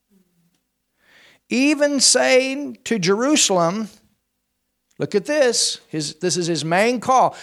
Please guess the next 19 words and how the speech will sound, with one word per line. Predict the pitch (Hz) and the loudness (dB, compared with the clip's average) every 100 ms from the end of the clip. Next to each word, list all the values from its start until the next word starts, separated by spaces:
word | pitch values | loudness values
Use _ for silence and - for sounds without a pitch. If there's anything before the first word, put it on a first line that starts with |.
| - | -12
This | - 220 202 | 0 0 2
was | 196 135 | 0 0
God's | 147 202 226 285 285 208 - - _ - - - _ _ _ _ - - | 0 4 4 4 2 0 -2 -2 _ -20 -20 -20 _ _ _ _ -20 -14
pleasure. | - 220 262 240 147 110 - _ | 0 4 6 4 2 -4 -12 _
God, | 151 214 294 339 302 170 - _ - - - _ 202 | 0 4 6 4 2 -12 -14 _ -20 -20 -20 _ -2
God | 349 381 453 440 | 2 2 0 4
did | 453 415 | 4 4
not | 440 403 392 | 0 -2 -2
want | 349 320 320 | 0 0 0
the | |
children | 294 285 277 247 233 | 0 4 2 2 -2
of | 214 | 2
Israel | 220 185 214 | 2 4 2
to | 196 | 2
go | 202 202 | 2 2
into | 196 185 | 2 0
captivity | 196 175 160 - 175 160 160 | 2 2 2 -2 -2 0 0
in | 147 | 0
Babylon. | 131 123 120 113 117 151 254 302 | 0 0 0 0 0 0 -2 -6